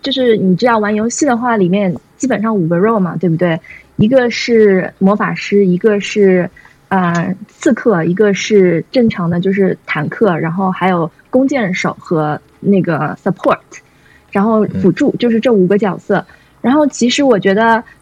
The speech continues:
Speaker 1: 土望的意思就是说，是不是女性可能会更，因为我们的教育，女性可能更去选择辅助、选择坦克这种类型的角色，而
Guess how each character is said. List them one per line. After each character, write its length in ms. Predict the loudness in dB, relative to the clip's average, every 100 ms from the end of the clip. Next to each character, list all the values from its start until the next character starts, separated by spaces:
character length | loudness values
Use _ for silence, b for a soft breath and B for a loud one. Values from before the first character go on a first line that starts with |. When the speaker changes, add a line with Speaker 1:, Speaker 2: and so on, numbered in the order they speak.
| -2
Speaker 1:
土 120 | 2
望 200 | 2 2
的 80 | 0
意 160 | 0
思 160 | -2 -2
就 120 | 0
是 120 | 0
说， 260 | 0 0 0
是 100 | -2
不 40 |
是 100 | 0
女 180 | 2 2
性 280 | 2 0 0
可 120 | 0
能 160 | -2 0
会 280 | 2 2
更， 420 | 2 0 0 0 -2 B B -2
因 100 | 2
为 160 | 4
我 180 | 4 4
们 140 | 2
的 80 | -2
教 300 | -2 0 2
育， 100 | 2
女 160 | 2 0
性 180 | 0 -2
可 140 | -2
能 180 | -2 0
更 220 | 2 0
去 500 | 0 2 4 4 2
选 200 | -6 -4
择 160 | -2 -4
辅 200 | -4 -6
助、 260 | 0 2 2
选 260 | -2 -10
择 300 | -4 -2 -2
坦 260 | -4 -10 -12
克 180 | -2 -2
这 100 | 0
种 200 | -4 -2
类 120 | -4
型 120 | -4
的 80 | -6
角 220 | -6 -8
色， 200 | -4 -2
而 300 | 0 -2 -2